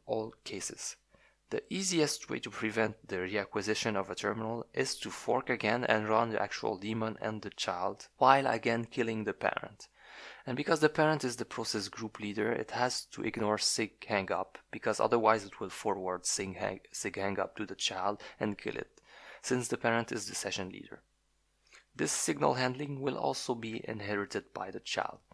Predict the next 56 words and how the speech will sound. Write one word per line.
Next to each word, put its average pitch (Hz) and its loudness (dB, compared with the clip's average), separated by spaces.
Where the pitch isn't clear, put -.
Yeah, 135 -4
this - 0
has 156 4
the 135 -2
final 131 4
effect - -2
of 110 0
having 101 4
a 98 -2
daemon 113 0
that 101 -2
has 95 -2
no 120 4
controlling 131 0
terminal, 107 -6
that 98 -10
is 101 -10
immune 139 0
to - -6
signals 110 -4
from 104 0
the 104 -8
T - -14
T - -16
Y 101 -6
driver, 107 -2
and 123 0
cannot 127 0
acquire 107 6
a 110 -2
new 107 -6
tr-, - -10
terminal 101 -4
since - -4
it's - -6
not 104 2
a - -8
process 101 -4
group 101 -12
leader. 104 -6
Its - 0
P - -2
I 101 2
D 101 -6
is 98 -6
different 101 -4
than 101 -4
its - -6
P 107 -10
G 107 -4
I 98 -2
D 104 -8
and 107 -8
S - -4
I 107 0
D. - -16